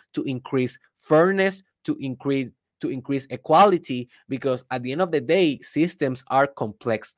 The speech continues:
things and they are unpredictable sometimes. And we cannot predict the entire system and how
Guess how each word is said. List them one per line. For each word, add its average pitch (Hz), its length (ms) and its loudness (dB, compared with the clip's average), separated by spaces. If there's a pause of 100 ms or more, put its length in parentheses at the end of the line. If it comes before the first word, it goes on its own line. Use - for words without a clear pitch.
things 156 540 -4
and 110 200 -6
they 120 180 2
are 123 240 6
unpredictable 120 840 -6
sometimes. 101 760 -8 (300)
And 120 140 -4
we 156 140 2
cannot 170 380 0
predict 156 420 0
the 143 160 0
entire 139 500 0
system 147 520 -8
and 117 180 -4
how 143 540 2